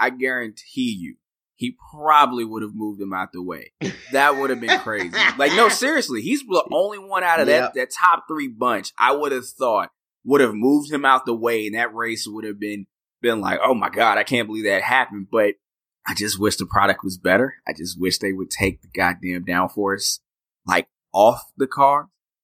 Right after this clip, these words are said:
Speaker 1: make the cars be more so on edge so you can really see who the hell can drive. That's what the sport was built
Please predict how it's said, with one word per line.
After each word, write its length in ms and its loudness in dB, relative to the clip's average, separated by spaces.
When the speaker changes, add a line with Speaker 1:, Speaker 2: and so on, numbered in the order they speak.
Speaker 1:
make 280 0
the 100 -8
cars 520 0
be 260 -6
more 360 4
so 380 -4
on 300 -2
edge 340 2
so 120 -6
you 180 -2
can 140 -4
really 340 0
see 260 -6
who 200 -10
the 100 -4
hell 240 -4
can 200 -12
drive. 340 -8
That's 360 2
what 320 0
the 100 -6
sport 500 0
was 240 -12
built 340 -2